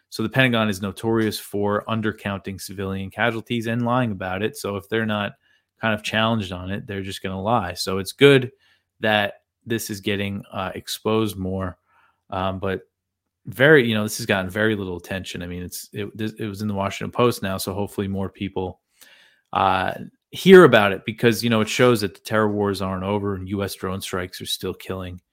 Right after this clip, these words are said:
innocent, completely innocent people. Uh, all right.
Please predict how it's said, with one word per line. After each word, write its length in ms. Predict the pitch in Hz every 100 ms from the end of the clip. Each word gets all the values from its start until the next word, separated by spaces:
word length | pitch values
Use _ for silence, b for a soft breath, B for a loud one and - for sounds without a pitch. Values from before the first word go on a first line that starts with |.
| _ _ _ _ -
innocent, 460 | 101 92 - 92 -
completely 460 | - 98 127 104 92
innocent 320 | 90 - 98
people. 400 | - 92 98 - _ _ _ _ _ _ _ b b b b b b b _ _ -
Uh, 220 | 95 95
all 160 | 107 113
right. 360 | 110 113 98